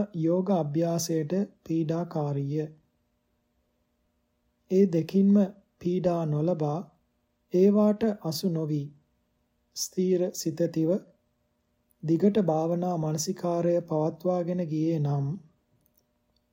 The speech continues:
ඔහුට විදර්ශනා ඥානයන්ගේ කොනකට හෝ පත්විය හැකිය. එහෙත් මෙහිදී ඔහුට ගුරුන්ගේ උපදෙස් අත්‍යවශ්‍ය වෙයි.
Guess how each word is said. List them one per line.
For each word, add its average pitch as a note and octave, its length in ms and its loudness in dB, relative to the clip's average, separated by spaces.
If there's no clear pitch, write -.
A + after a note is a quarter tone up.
ඔහුට F3+ 280 2
විදර්ශනා F3 680 2
ඥානයන්ගේ E3 840 0
කොනකට F3+ 520 -2
හෝ F3 240 0
පත්විය D#3+ 460 -4
හැකිය. F3 400 0
එහෙත් E3 320 0
මෙහිදී F3 520 4
ඔහුට E3+ 300 0
ගුරුන්ගේ G3+ 680 4
උපදෙස් F3+ 480 -2
අත්‍යවශ්‍ය E3 720 -2
වෙයි. D3 240 0